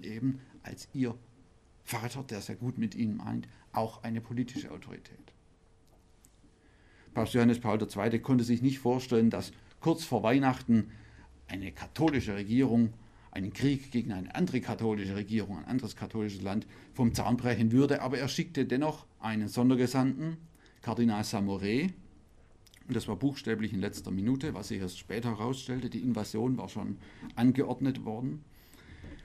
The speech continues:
Und Kardinal Samoré gelang es tatsächlich zunächst mal, den akuten Kriegsausbruch zu verhindern, dann einen Truppenrückzug zu vereinbaren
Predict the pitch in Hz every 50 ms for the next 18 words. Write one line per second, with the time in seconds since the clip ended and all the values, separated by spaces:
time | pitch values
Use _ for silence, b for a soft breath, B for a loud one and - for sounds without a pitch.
0 | B B B B B B B B B B B - - 160 135 131 147 151 160 165
1 | 156 147 139 139 165 151 143 131 123 110 120 135 147 175 196 202 185 - - -
2 | - - - 127 120 113 123 139 156 156 151 - - 135 131 131 - 151 151 -
3 | 151 131 - - 156 147 131 131 160 - - - 139 127 110 101 117 117 117 110
4 | 110 - - 185 190 151 131 117 - 123 135 135 131 123 135 139 135 - - 147
5 | 147 - - 143 135 135 139 131 139 147 151 151 165 190 196 185 - - - _
6 | _ _ _ _ _ _ _ B B B B B B B B _ - 139 143 156
7 | 160 - 123 123 117 113 110 107 107 95 - - - - - 120 160 160 180 165
8 | 151 170 180 180 - - 175 165 165 - - 147 - 147 - 131 147 156 151 135
9 | 151 139 139 147 147 160 156 170 175